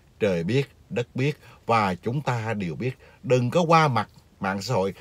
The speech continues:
đừng có qua mặt người trong nhà và cố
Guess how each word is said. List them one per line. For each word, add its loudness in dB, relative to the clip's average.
đừng 0
có 0
qua 4
mặt 2
người 2
trong 0
nhà 0
và 2
cố 2